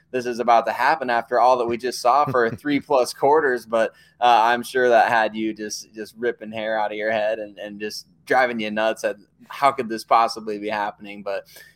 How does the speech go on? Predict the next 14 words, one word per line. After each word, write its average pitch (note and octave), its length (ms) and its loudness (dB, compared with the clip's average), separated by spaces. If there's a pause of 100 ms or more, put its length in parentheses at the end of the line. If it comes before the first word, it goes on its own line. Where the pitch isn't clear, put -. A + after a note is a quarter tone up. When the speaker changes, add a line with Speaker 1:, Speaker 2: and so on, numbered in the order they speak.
Speaker 1:
excited C#3+ 400 4
to C3+ 80 0
see C#3+ 180 -4
this, C3 240 -2
this B2+ 480 -6
matchup C#3 460 -4
coming C3 240 -4
off B2 180 -4
the A#2+ 60 -10
Broncos A#2+ 420 -2
bye C3+ 240 0
week A2+ 220 -8
for A2 100 -16
sure. B2 380 -6